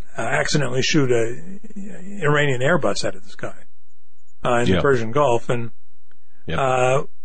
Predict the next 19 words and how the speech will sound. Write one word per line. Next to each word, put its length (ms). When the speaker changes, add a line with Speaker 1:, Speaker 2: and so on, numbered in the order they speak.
Speaker 1:
there 160
was 180
an 80
element 420
of, 280
uh, 260
owning 300
up 160
to 140
it. 120
We, 260
you 100
know, 140
we 220
took 200
responsibility 560
for 140
doing 340
it, 140